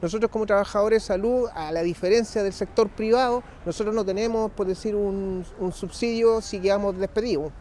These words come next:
un seguro de cesantía, no tenemos esas cosas. Entonces todo lo que nosotros ganamos en base a bonificaciones, a ese tipo de cosas, está hecho en nuestro sueldo.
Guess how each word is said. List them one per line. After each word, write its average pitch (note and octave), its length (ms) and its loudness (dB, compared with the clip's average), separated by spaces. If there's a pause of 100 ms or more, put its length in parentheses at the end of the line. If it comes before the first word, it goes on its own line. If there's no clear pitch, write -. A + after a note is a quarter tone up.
(420)
un E3+ 100 -6
seguro G3+ 280 4
de G3 60 0
cesantía, G3 420 0
no F3+ 100 4
tenemos A#3 260 2
esas A#3 100 -6
cosas. G3 200 -6
Entonces F#3+ 320 -4
todo C#4 240 2
lo C#4+ 100 2
que C#4 80 -2
nosotros C4+ 360 0
ganamos C#4+ 480 0
en A3+ 180 0
base A#3+ 320 -2
a G#3+ 80 0
bonificaciones, A#3+ 1500 2
a G#3+ 60 -4
ese G#3 160 -6
tipo A3+ 200 4
de A3 200 4
cosas, B3+ 300 2
está A#3+ 120 -2
hecho A#3 160 -2
en G#3+ 60 -2
nuestro G3+ 180 -6
sueldo. D#3 300 -2